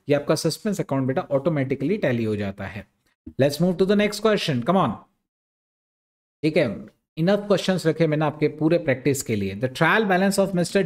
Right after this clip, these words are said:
डब्ल्यू एन एच failed to agree। The difference of twenty thousand five seventy was put into suspense pending investigation, which disclosed that परचेज रिटर्न डे बुक,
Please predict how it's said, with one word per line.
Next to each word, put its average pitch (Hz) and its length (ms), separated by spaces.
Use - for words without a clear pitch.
डब्ल्यू 185 300
एन 180 200
एच 175 460
failed 208 340
to 220 60
agree। 165 300
The 143 100
difference 220 440
of 202 140
twenty 185 300
thousand 180 400
five 185 240
seventy 165 340
was 165 160
put 233 200
into 180 260
suspense 175 500
pending 214 320
investigation, 165 760
which 143 140
disclosed 196 540
that 135 360
परचेज 214 420
रिटर्न 190 280
डे 175 160
बुक, 180 320